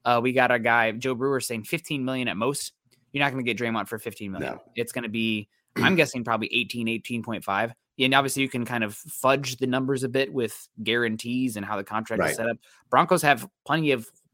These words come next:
Speaker 1: liquid cash, so that's not a, a worry anymore. They can put a bunch in, what's the word? I always forget what the word is, where you have to put the money into something to give it to
Speaker 2: Escrow?
Speaker 1: them. Esc-, I always wanna say furlough. Escrow.
Speaker 2: Yeah.
Speaker 1: Um, so we'll see. Um,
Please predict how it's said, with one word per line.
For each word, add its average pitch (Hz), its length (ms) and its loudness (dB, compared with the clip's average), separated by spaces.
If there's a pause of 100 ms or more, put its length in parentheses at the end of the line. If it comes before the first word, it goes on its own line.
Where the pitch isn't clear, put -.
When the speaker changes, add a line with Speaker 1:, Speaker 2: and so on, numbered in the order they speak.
(320)
Speaker 1:
liquid 151 260 0
cash, - 460 0
so 104 420 -4 (240)
that's 147 200 0
not 165 220 2
a, 135 60 -8 (180)
a 139 60 -2
worry 131 320 2
anymore. 92 260 -6
They 104 120 -2
can 135 80 -6
put 131 120 -2
a 120 40 0
bunch 117 320 -2
in, 101 240 -6 (760)
what's 123 200 -2
the 120 100 -2
word? 110 200 2
I 98 60 2
always 135 180 2
forget 120 220 -4
what 107 120 -2
the 110 60 -6
word 101 220 -2
is, 90 100 -6
where 101 60 -4
you 101 60 0
have 98 80 -2
to - 60 -16
put 120 120 -2
the 98 200 -6
money 113 360 0
into 104 140 -2
something 104 400 -4
to 95 80 -4
give 101 140 2
it - 20 4
to 95 60 0
Speaker 2:
Escrow? 117 300 4
Speaker 1:
them. - 100 -12 (380)
Esc-, 156 220 4
I 139 60 -6
always 180 160 0
wanna 190 100 2
say 165 160 2
furlough. 120 520 0 (220)
Escrow. 143 300 6
Speaker 2:
Yeah. 76 120 0 (220)
Speaker 1:
Um, 113 440 0
so 107 340 0 (460)
we'll 202 80 4
see. - 260 4
Um, 120 380 2